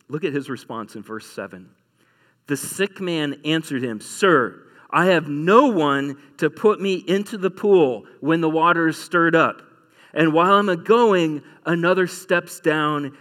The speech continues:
before me." So notice that this man doesn't actually answer Jesus' question.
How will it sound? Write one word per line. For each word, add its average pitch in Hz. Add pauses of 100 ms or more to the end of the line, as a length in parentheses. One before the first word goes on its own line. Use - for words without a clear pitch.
(120)
before 135
me." 92 (680)
So 170
notice 220
that 196
this 190
man 165
doesn't 165
actually 151
answer 135
Jesus' 117
question. -